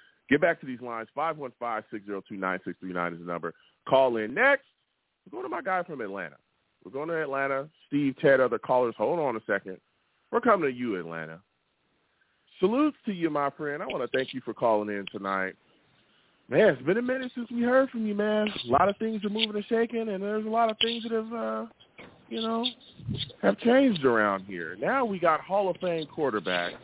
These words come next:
that wanna be Jets. What are your thoughts about this whole saga and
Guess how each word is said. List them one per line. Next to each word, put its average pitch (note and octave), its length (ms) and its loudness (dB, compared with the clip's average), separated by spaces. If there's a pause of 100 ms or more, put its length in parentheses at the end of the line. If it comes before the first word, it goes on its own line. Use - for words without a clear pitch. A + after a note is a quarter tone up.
(440)
that G2+ 160 6
wanna A2 220 4
be F#2 260 -4
Jets. D2 340 -4
What E3 240 2
are C#4 40 4
your G3+ 220 2
thoughts D3 380 4
about G#2 280 0
this G2+ 180 -4
whole D3 460 2 (500)
saga D3+ 380 4
and B2 140 -12